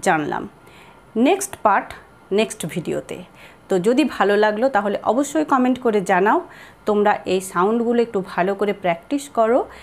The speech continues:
এবং যদি প্রয়োজন হয় এই যে পুরো সাউন্ডের যে, আহ, লিখে রেখেছি আমি, সেটা তোমরা কিন্তু তোমাদের কপিতেও তুলে রাখতে পারো। আশা করছি কাজে লাগবে। আর বাকি থেকে গেল আরও কয়েকটা কনসোনেন্ট, সেটা আমরা জানবো নেক্সট ভিডিওতে।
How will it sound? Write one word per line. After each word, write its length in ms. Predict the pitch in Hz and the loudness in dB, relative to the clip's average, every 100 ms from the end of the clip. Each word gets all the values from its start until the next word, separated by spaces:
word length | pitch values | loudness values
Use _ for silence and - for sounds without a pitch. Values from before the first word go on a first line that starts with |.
| - - | -20 -6
এবং 360 | 190 202 214 220 - - - - | -2 0 -2 -4 -14 -20 -20 -2
যদি 240 | 233 262 | 0 0
প্রয়োজন 500 | 330 220 214 202 220 | 0 2 2 2 -2
হয় 260 | 220 214 262 - | 0 0 0 -2
এই 160 | 247 277 | 0 2
যে 120 | 302 | 0
পুরো 400 | - 233 226 - - - - | 0 0 0 -2 -10 -8 -2
সাউন্ডের 500 | 196 214 226 226 208 185 | 2 2 2 0 0 -2
যে, 260 | 226 220 226 - - - - | 0 0 -2 -10 -20 -18 -4
আহ, 200 | 196 196 | 0 2
লিখে 360 | 208 220 - 214 | 0 -2 0 0
রেখেছি 460 | 196 196 277 - | 0 -2 -4 0
আমি, 240 | 233 226 370 - - | 0 0 -2 -6 -14
সেটা 240 | - 185 | -6 -4
তোমরা 320 | 185 180 170 180 | -2 -2 -2 -2
কিন্তু 220 | 190 233 | -4 -4
তোমাদের 380 | 208 170 196 277 | -2 0 0 -2
কপিতেও 480 | 190 165 175 226 381 - - | -4 -2 -2 0 0 -2 -6
তুলে 240 | 254 233 175 | 0 2 2
রাখতে 280 | 175 - 165 | -2 -6 -6
পারো। 320 | 160 165 175 - - - | -2 -2 -4 -8 -20 -10
আশা 240 | - - 240 | -6 -4 -2
করছি 380 | 269 262 - 277 | -2 -2 -4 0
কাজে 300 | 214 - 269 | 0 2 2
লাগবে। 420 | 277 247 269 285 - - - | 2 2 0 0 -8 -14 0
আর 180 | 190 190 - | 0 0 -2
বাকি 440 | 185 202 - 269 - | 0 0 0 -4 -4
থেকে 240 | 262 262 262 | -2 0 2
গেল 200 | 254 262 | 2 2
আরও 220 | - 233 330 | 2 2 4
কয়েকটা 380 | 277 254 - | 2 2 -2
কনসোনেন্ট, 580 | 214 196 190 202 208 320 - - | 0 0 -2 -2 0 0 -2 -10
সেটা 200 | 185 185 | -2 0
আমরা 240 | 170 175 | 0 -2
জানবো 420 | 160 160 165 247 | -4 -4 -2 -2
নেক্সট 340 | 277 208 254 - | -2 -2 -4 -6
ভিডিওতে। 480 | 202 175 175 165 | -4 0 0 0